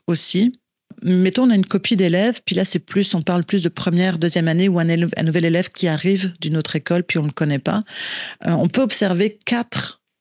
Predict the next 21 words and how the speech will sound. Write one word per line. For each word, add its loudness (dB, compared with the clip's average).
choses 0
qui 2
nous 4
fait 0
dire, 0
un, 4
il 4
y 2
a 2
une 4
grosse -2
difficulté. -4
Peut-être -2
trouble 0
ou 0
pas, 0
mais 4
en 0
tout -8
cas -2
difficulté. -6